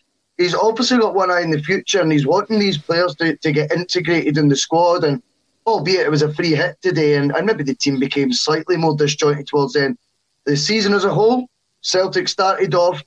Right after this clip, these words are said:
gelling. They started, uh, picking up results slowly but surely. In the second half, they were a racehorse. Um, I, I don't know what the record is.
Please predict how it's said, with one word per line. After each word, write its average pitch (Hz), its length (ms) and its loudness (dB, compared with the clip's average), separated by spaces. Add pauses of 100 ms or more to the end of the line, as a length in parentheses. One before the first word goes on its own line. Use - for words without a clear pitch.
gelling. 202 480 0 (240)
They 139 80 -2
started, 156 580 0
uh, 139 400 2 (300)
picking 214 240 -2
up - 120 -2
results 185 680 -2 (120)
slowly 196 360 2
but 156 160 -2
surely. 185 520 0 (180)
In 135 80 2
the 135 80 0
second 160 460 0
half, 135 240 -2
they 139 80 -2
were 123 120 0
a 123 100 0
racehorse. 123 720 -2 (400)
Um, 135 240 0
I, 147 200 0
I 160 100 2
don't 196 200 2
know 196 100 2
what 180 300 0
the 165 120 0
record 175 400 0
is. 214 260 -2